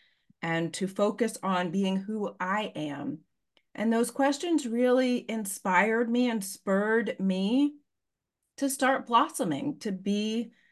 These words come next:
the real person that I am. As I started doing that, I actually started meeting a totally different kind of people. And I, I became friends with and did work with and still do,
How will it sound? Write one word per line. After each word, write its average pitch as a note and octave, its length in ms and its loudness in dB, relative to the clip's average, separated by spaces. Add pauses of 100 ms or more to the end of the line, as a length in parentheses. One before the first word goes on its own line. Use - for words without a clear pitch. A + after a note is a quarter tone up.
(160)
the G#3 100 -2
real G#3+ 260 4
person A#3 540 -2
that F#3+ 120 0
I F#3+ 260 2
am. F3+ 420 -6 (1300)
As A3+ 360 6 (100)
I G#3 180 4
started G#3 560 4
doing A#3 380 0
that, E3 180 -4
I F3 160 -2
actually G3 440 -2
started F#3+ 720 0
meeting G#3 520 2
a F#3 80 -2
totally C#4 500 -2
different A3+ 400 -4
kind G3 300 -4
of D#3+ 140 -8
people. G#3+ 640 -2 (380)
And G3 180 0
I, F#3+ 300 2 (100)
I F3+ 560 2
became F3+ 420 -4
friends C4 520 2
with A3+ 320 -2
and F3+ 220 -4
did E3 200 -2
work A#3 500 0
with G#3 320 -2
and F#3+ 160 -2
still B3+ 320 2
do, D3+ 480 -2